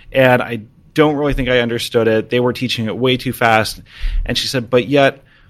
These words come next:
I'm going off to college next year, and I wanna be a bio major, but I think there's something to this coding side of things because I really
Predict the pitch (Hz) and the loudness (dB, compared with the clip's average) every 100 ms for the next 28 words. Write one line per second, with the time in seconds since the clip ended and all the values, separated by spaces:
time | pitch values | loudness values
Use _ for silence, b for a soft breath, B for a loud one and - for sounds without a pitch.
0 | b - 113 135 156 156 - - 123 120 | b -8 -2 0 0 -2 -4 -2 0 0
1 | 127 110 - 113 107 110 131 131 117 110 | -2 -6 -4 -4 -4 -2 -2 0 0 2
2 | 107 110 98 90 90 95 90 113 110 - | 2 0 -2 -4 -4 -4 -2 0 0 -4
3 | - - 131 131 135 - 123 107 113 104 | -16 -6 -2 0 -2 0 -2 0 -2 -2
4 | - 113 104 104 101 - 113 107 98 - | -2 0 2 2 -2 -6 -4 -2 -2 -4
5 | - 113 107 107 104 - 101 95 90 - | 2 2 2 -2 -4 -2 0 0 -2 -2
6 | 98 95 - 104 117 104 95 - - B | -4 -6 -10 -6 2 2 2 -2 -10 B
7 | B B B - 123 107 120 117 117 110 | B B B -2 0 2 2 2 2 0
8 | 104 | -2